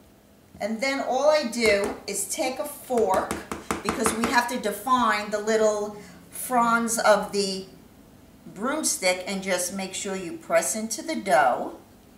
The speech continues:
and it will give you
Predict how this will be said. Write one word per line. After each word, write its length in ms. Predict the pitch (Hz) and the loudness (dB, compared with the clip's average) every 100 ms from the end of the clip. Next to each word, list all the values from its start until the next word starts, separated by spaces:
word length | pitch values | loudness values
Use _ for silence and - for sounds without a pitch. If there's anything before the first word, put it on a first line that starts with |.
| - - - - - - _ _ _ - - | -20 -20 -20 -20 -20 -20 _ _ _ -12 -6
and 160 | 190 | -4
it 200 | 190 - | -4 -6
will 300 | 185 175 - | -6 -6 -8
give 360 | 214 262 294 175 | -6 -4 -2 -4
you 440 | 143 - - 190 | -10 -10 -10 -14